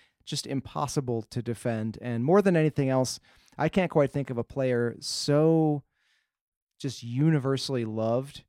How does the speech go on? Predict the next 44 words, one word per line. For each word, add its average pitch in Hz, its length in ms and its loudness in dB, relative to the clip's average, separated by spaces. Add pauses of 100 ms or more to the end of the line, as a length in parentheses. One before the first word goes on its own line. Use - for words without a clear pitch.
(480)
uh, 120 240 -4
as 120 400 -4
Jordy 120 260 0
Nelson 113 340 -4
by 127 120 -2
other 156 160 -2
players, 165 320 -2
but 151 100 0
also 165 300 0
fans. 131 680 -4 (120)
Um, 110 560 -6
a 135 60 2
surefire 165 540 2
Packers 143 360 -2
Hall 131 180 2
of 127 80 -4
Famer, 127 280 -2
and 117 100 -2
I'd 117 160 -4
say 123 140 -2
a 110 80 -2
first 117 240 -4
ballot 107 260 0
N 113 140 -4
F 107 160 -6
L 104 160 -2
Hall 127 360 0
of 110 140 -2
Very, 113 320 0
Very 104 360 -2
Good 101 440 -2 (500)
wide 107 240 0
receiver. 104 480 -4
Alex, 151 360 -6
let's 156 140 -4
start 156 260 2
with 147 180 -2
you. 156 160 -2
Did 113 140 -4
this 131 200 -2
news 143 360 -2
have 135 180 -4
you, 135 220 0
uh, 131 220 2